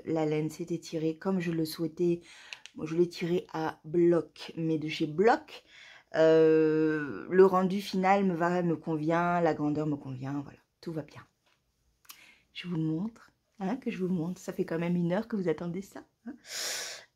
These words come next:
Euh, comment je le, attendez, je le mets quand même à l'endroit, et je vais me reculer, du coup je suis un peu plus loin, <laughs> mais c'est pour que vous le voyez en grand, en entier. Voilà le châle, euh, Myrène.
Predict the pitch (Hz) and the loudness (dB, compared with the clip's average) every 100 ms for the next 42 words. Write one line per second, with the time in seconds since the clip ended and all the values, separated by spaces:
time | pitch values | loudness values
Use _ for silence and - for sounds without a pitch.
0 | _ - 220 214 214 202 262 277 226 220 | _ 4 6 6 6 4 2 0 2 2
1 | 170 160 139 143 - - 160 160 156 156 | 2 0 -2 -4 -12 -8 -4 -2 2 4
2 | 156 - 151 151 156 156 160 220 262 - | 4 4 2 4 4 2 2 2 2 -2
3 | - _ 180 156 180 180 160 202 247 - | -20 _ -2 4 4 4 6 4 4 -2
4 | 170 143 180 - - _ _ 165 208 320 | -2 0 0 0 -2 _ _ -16 -4 -2
5 | 311 247 214 285 294 269 208 185 320 _ | -2 0 0 0 -6 -8 -6 -6 -8 _
6 | - 220 294 294 - _ _ _ _ - | -12 -6 -6 -6 -14 _ _ _ _ -20
7 | - _ _ 175 196 170 170 170 156 156 | -20 _ _ -8 -8 -8 -8 -8 -6 -8
8 | 151 151 143 160 170 _ _ 151 156 147 | -6 -6 -2 -4 -4 _ _ -8 -6 -6
9 | 156 185 _ _ - 156 156 151 151 - | -10 -10 _ _ -12 -10 -8 -10 -14 -20
10 | - 139 _ _ _ _ _ _ _ _ | -18 -18 _ _ _ _ _ _ _ _
11 | _ _ _ _ - - _ _ _ _ | _ _ _ _ -20 -20 _ _ _ _
12 | _ _ 160 202 214 226 196 180 - 226 | _ _ -2 2 4 6 6 4 2 0
13 | 220 196 165 156 156 185 180 156 160 165 | 0 2 0 -2 -4 -4 -6 -6 -8 -10
14 | 185 | -14